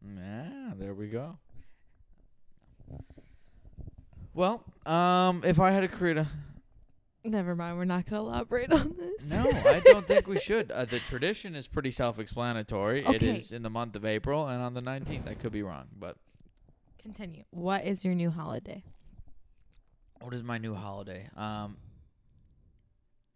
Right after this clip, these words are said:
Speaker 1: can I get rid of a holiday instead?
Speaker 2: No.
Speaker 1: Okay. Can we do that next?
Speaker 2: Sure.
Speaker 1: Okay. When will we,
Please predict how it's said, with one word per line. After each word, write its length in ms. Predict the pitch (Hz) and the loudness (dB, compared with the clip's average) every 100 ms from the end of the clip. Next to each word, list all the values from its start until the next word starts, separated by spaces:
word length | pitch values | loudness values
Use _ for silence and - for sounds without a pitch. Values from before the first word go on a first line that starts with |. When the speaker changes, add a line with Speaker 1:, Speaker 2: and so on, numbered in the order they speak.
| _ _ _ _ _ _ _ _ _ _ _ _ _ _ _ _ _ - - - - - - - - - - _ _ _ _ _ | _ _ _ _ _ _ _ _ _ _ _ _ _ _ _ _ _ -20 -20 -20 -20 -20 -20 -20 -20 -20 -20 _ _ _ _ _
Speaker 1:
can 100 | - | -6
I 100 | 143 | -6
get 160 | 202 208 | -4 -6
rid 200 | 104 101 | -4 -4
of 80 | 110 | -4
a 80 | 120 | -4
holiday 400 | 127 127 127 131 | -4 -4 -4 -8
instead? 440 | 120 - 104 120 143 - _ _ _ | -10 -10 -8 -8 -10 -18 _ _ _
Speaker 2:
No. 360 | 392 392 190 185 - 104 | -8 -6 -6 -8 -12 -14
Speaker 1:
Okay. 260 | - - - - | -14 -16 -18 -10
Can 140 | 123 | -6
we 60 | 127 | -2
do 140 | 139 | -2
that 180 | 135 123 | 0 -2
next? 400 | 101 131 - - - _ _ _ _ _ _ | -6 -8 -12 -20 -20 _ _ _ _ _ _
Speaker 2:
Sure. 400 | - - 202 - - - - - _ _ _ | -16 -8 -8 -8 -18 -20 -20 -20 _ _ _
Speaker 1:
Okay. 240 | - 87 58 _ _ _ _ _ _ _ _ _ _ | -18 -18 -18 _ _ _ _ _ _ _ _ _ _
When 180 | 110 127 | -12 -10
will 200 | 156 165 | -10 -8
we, 100 | 151 | -8